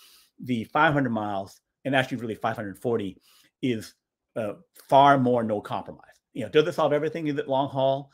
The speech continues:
You know, I've had based on that, no, right? You need to have the, uh, charging network.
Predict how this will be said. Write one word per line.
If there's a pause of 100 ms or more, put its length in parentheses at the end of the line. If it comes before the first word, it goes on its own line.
(240)
You
know,
I've
had
based
on
that,
no, (560)
right? (260)
You
need
to
have (220)
the, (300)
uh,
charging
network.